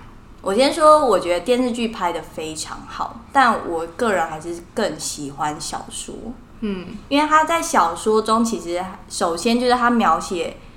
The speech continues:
Speaker 1: 梅长苏和飞流的互动是更亲密的。
Speaker 2: 嗯。
Speaker 1: 但在那个电视剧，可能就是因为一些因素，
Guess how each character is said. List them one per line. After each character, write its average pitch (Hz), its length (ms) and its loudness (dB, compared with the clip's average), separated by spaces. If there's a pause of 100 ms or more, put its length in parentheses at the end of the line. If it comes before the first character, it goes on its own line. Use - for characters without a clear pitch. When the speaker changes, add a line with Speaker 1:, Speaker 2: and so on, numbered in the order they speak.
(160)
Speaker 1:
梅 185 200 -4
长 190 320 -6
苏 196 380 -4
和 214 260 4
飞 190 320 -4
流 160 140 -8
的 - 100 -12
互 - 320 -6
动 151 240 -2
是 185 320 -2 (380)
更 160 240 -2
亲 165 360 -8
密 165 240 -10
的。 - 140 -12 (800)
Speaker 2:
嗯。 196 280 -4
Speaker 1:
但 277 160 10
在 277 140 8
那 269 100 4
个 233 120 2
电 233 200 4
视 226 140 2
剧， 220 160 0
可 - 100 -10
能 160 140 -8
就 175 100 -4
是 190 140 -8
因 185 140 -6
为 180 120 -2
一 180 40 -6
些 180 140 -2
因 170 300 -8
素， - 320 -8